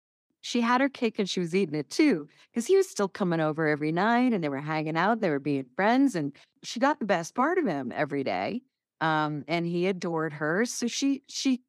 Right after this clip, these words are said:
she had that, but she had her independence too. Until when she realized that the man that she loved was not being taken care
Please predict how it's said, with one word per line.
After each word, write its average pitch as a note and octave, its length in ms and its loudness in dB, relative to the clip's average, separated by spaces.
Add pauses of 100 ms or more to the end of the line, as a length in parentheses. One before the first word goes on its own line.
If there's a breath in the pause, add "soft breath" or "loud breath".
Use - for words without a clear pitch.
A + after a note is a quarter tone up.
(120)
she D4 220 0
had D#4+ 240 2
that, D4 360 4
but A#3+ 120 -4
she - 120 -6
had C4+ 140 2
her C4+ 80 2
independence C#4 640 4
too. D#4+ 340 0 (1000)
Until F#3+ 800 0 (680)
when F#3 160 0
she F3+ 260 0
realized G3+ 680 2
that D#3 260 -2 (720)
the F3 60 -4
man F3+ 320 2
that F#3 160 0
she G#3+ 220 0
loved F3 680 -2 (1000)
was F#3+ 200 -2
not B3 220 2
being F#3 180 2
taken D3 280 -4
care C3 340 -10